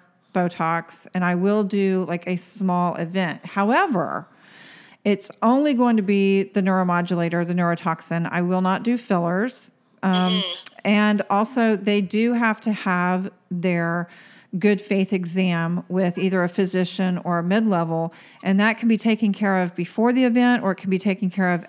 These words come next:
Speaker 1: at the event in a separate room, because I do,
Speaker 2: Yes, as long
Speaker 1: I
Speaker 2: as,
Speaker 1: do
Speaker 2: as
Speaker 1: have
Speaker 2: long as
Speaker 1: to
Speaker 2: it's getting,
Speaker 1: comply with
Speaker 2: as long as
Speaker 1: hipaa.
Speaker 2: it's getting done legally, I,
Speaker 1: Yeah.
Speaker 2: I don't care.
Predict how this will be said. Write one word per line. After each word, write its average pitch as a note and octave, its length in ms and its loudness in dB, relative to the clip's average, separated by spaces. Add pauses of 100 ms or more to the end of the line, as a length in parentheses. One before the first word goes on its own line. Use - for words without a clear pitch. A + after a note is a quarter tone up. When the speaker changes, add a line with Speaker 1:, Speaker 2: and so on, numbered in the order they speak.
Speaker 1:
at G3+ 260 2
the G3 120 0
event F3+ 440 0
in F3 100 -4
a E3+ 60 -2
separate F3+ 460 -4
room, E3 500 -4
because G3 320 -2
I G3 120 2
do, F#3+ 380 2
Speaker 2:
Yes, - 120 -8
as - 60 -16
long - 120 -8
Speaker 1:
I - 60 0
Speaker 2:
as, G3+ 100 2
Speaker 1:
do A#3+ 140 2
Speaker 2:
as A#3+ 60 0
Speaker 1:
have A3+ 180 2
Speaker 2:
long - 60 -8
as - 60 -4
Speaker 1:
to A#3+ 60 2
Speaker 2:
it's G3+ 320 2
getting, - 140 -10
Speaker 1:
comply G3 260 2
with F#3 140 0
Speaker 2:
as G#3 160 2
long F3 100 0
as E3 180 0
Speaker 1:
hipaa. C4 40 -2
Speaker 2:
it's - 140 -14
getting A3 360 -8
done F#3 840 -8
legally, F#3+ 560 -2 (120)
I, F#3+ 60 2
Speaker 1:
Yeah. E3+ 200 2
Speaker 2:
I F3 80 -2
don't E3+ 340 -6
care. A#3+ 200 -2